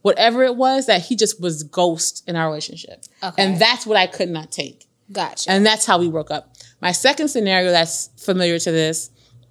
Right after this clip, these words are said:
Speaker 1: is dating someone who is an entrepreneur, basically,
Speaker 2: Mm-hmm.
Speaker 1: where they make their own money, not through, like, a regular nine to
Speaker 2: But
Speaker 1: five.
Speaker 2: it's hard to be an entrepreneur 'cause,
Speaker 1: It
Speaker 2: first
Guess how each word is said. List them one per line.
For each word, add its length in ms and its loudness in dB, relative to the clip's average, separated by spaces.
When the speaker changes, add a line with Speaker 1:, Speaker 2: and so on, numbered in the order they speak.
Speaker 1:
is 80 4
dating 220 4
someone 260 -2
who 140 0
is 120 4
an 120 4
entrepreneur, 880 -2
basically, 800 -6
Speaker 2:
Mm-hmm. 320 -16
Speaker 1:
where 140 4
they 300 6
make 320 2
their 180 6
own 220 2
money, 240 0
not 380 0
through, 160 -4
like, 140 0
a 60 0
regular 420 0
nine 240 -4
to 60 -6
Speaker 2:
But 60 -12
Speaker 1:
five. 480 4
Speaker 2:
it's 180 2
hard 320 0
to 80 -8
be 100 -2
an 60 -2
entrepreneur 460 -10
'cause, 200 -8
Speaker 1:
It 80 0
Speaker 2:
first 120 2